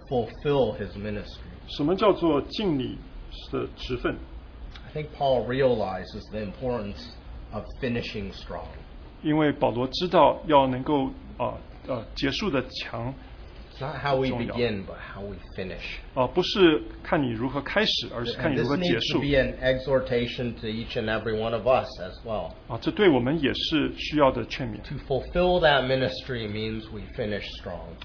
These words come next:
Speaker 2: 要尽你所受的职分，就是你要结束
Speaker 1: You know,
Speaker 2: 的强。
Speaker 1: brothers and sisters, we're living in the last days before the Lord returns.
Speaker 2: 啊，弟兄姐妹，我们所活的世代乃是主耶稣回来的世代。
Speaker 1: And we have to finish strong.
Speaker 2: 我们一定要强的结束。
Speaker 1: You know, Paul, who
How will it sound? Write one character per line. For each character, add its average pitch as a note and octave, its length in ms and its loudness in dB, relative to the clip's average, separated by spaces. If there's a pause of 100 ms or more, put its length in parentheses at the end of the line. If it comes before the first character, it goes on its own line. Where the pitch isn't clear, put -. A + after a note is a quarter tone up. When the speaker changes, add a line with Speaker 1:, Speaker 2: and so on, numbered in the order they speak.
(160)
Speaker 2:
要 D3+ 180 4
尽 A3+ 400 0
你 A#2+ 260 0 (160)
所 C3+ 160 -4
受 - 220 0
的 B2 100 0
职 C3 240 -6
分， C3 340 0
就 C#3+ 140 0
是 C#3 160 -4
你 A#2+ 120 -2
要 C3 120 4
结 B2+ 240 -2
束 - 160 0
Speaker 1:
You A#2+ 60 0
know, G#2+ 40 -2
Speaker 2:
的 C3 160 2
强。 C#3 80 0
Speaker 1:
brothers C3 120 0
and A#2+ 160 -4
sisters, B2+ 420 -4
we're B2 180 -2
living D3+ 380 4
in A#2+ 80 0
the A2 100 0
last A#2+ 460 0
days A2+ 280 0 (100)
before A#2+ 360 -2
the A#2 120 -4
Lord A2 340 -2
returns. G#2 680 -8
Speaker 2:
啊， B2 160 2
弟 D#3+ 80 4
兄 D#3+ 180 4
姐 D3+ 140 4
妹， D3 160 4
我 B2+ 100 4
们 C#3 160 2
所 C#3+ 180 0
活 B2+ 220 2
的 D#3 100 4
世 E3 240 2
代 C#3+ 200 6
乃 A#2+ 140 0
是 C#3+ 180 -2
主 C3 160 -2
耶 B2 100 2
稣 B2+ 160 0
回 B2 160 -2
来 B2+ 80 4
的 D3 120 2
世 - 180 -4
代。 G#2 180 -4 (180)
Speaker 1:
And G#2 120 -6
we G2+ 100 -4
have A2 360 0
to G#2 60 -10 (120)
finish F#2+ 260 -4 (180)
strong. F2+ 280 -6
Speaker 2:
我 C3 80 2
们 D#3 180 2
一 F3 60 4
定 F#3+ 180 4
要 C3+ 240 8
强 A2+ 260 -6
的 C#3 120 -4
结 A#2 180 -6
束。 - 220 -8 (180)
Speaker 1:
You A2 80 -8
know, A2+ 160 -4
Paul, E3+ 420 12
who A#2+ 260 0